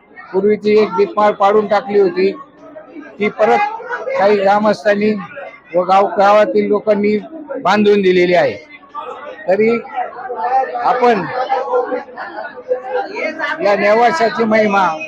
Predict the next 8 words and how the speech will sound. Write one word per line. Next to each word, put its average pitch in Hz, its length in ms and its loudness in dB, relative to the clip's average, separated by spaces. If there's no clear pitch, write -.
ऐकल्यानंतर 214 720 0
या 214 160 4
नेवाशाला 208 680 2
निश्चित 233 420 0
एक 233 200 2
वेळेस 226 240 4
भेट 180 220 0
द्यावी 202 420 4